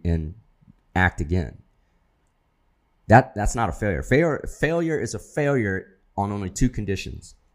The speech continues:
You die or you give up. That's ultimate failure. Other than that, it's an attempt. And you gotta make multiple attempts to succeed. Right? Uh, that famous Michael Jordan quote, or I'm paraphrasing, but he sh-, he's,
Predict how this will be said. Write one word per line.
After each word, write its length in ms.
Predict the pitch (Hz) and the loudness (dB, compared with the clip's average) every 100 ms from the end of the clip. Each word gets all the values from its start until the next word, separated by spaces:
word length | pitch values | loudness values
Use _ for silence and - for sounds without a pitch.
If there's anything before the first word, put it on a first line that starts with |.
| - | -6
You 80 | 82 | -2
die 260 | 80 98 | 2 2
or 80 | 117 | 0
you 80 | 107 | -2
give 220 | 95 92 | -2 -4
up. 240 | 90 - _ - | -4 -8 _ -2
That's 280 | 95 98 - - | 2 2 -2 -2
ultimate 400 | 107 - 85 - | -2 -2 -12 -8
failure. 400 | 90 80 62 - | -4 -4 -4 0
Other 200 | 117 135 | 0 0
than 160 | 120 | -4
that, 380 | 104 123 131 _ _ _ _ - | -2 -2 -2 _ _ _ _ -2
it's 180 | 101 | 0
an 80 | 107 | 0
attempt. 540 | 82 - - - - - - _ _ _ _ _ _ _ _ _ _ _ _ _ | 0 4 4 2 -8 -8 -8 _ _ _ _ _ _ _ _ _ _ _ _ _
And 120 | 85 92 | -2 2
you 80 | |
gotta 180 | 104 110 | 4 4
make 140 | 107 92 | 2 -2
multiple 480 | 98 110 - 107 | -2 -2 -2 -4
attempts 480 | 101 - 110 - - | -2 -2 -4 -6 -14
to 160 | - 90 | -10 -10
succeed. 520 | - - 123 - - - - - _ _ _ _ _ _ _ _ _ _ _ _ - | -8 -4 -2 -2 -6 -10 -12 -20 _ _ _ _ _ _ _ _ _ _ _ _ -6
Right? 260 | - 98 98 - _ _ _ _ _ _ | 2 2 2 -6 _ _ _ _ _ _
Uh, 380 | 95 92 87 85 | 2 2 2 -2
that 320 | 87 95 - - - | -2 -2 -2 -12 0
famous 380 | 117 117 110 117 | 2 2 -2 -2
Michael 300 | 110 110 104 | -2 -2 -4
Jordan 320 | 98 110 95 | -2 -2 -2
quote, 360 | - 92 65 - | -2 -2 -2 -2
or 260 | 98 87 | 0 0
I'm 160 | 76 90 | -2 2
paraphrasing, 680 | - 127 110 - 92 92 95 | 8 8 6 -6 -12 -10 -10
but 160 | 92 | -10
he 160 | 95 104 | -8 -8
sh-, 120 | - - _ _ | -8 -16 _ _
he's, 360 | - 113 101 - | 0 2 0 -8